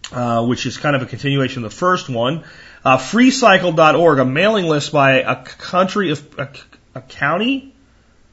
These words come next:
of people giving away usable items they no longer want. I picked up a five-foot cubic foot chest freezer for free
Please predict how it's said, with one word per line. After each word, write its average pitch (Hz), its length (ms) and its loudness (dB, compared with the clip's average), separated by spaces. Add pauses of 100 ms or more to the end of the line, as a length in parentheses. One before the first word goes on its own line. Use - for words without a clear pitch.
(220)
of - 180 -8
people 175 380 -2
giving 175 320 0
away 165 220 2
usable 196 500 0
items 156 300 4
they 156 100 -2
no 147 160 2
longer 139 340 2
want. 160 400 4 (320)
I 139 120 2
picked 165 260 0
up 165 200 2
a 135 100 2
five-foot 180 960 2
cubic 180 480 -2
foot 175 280 -2
chest 214 420 0
freezer 139 340 2
for 135 140 -4
free 151 480 0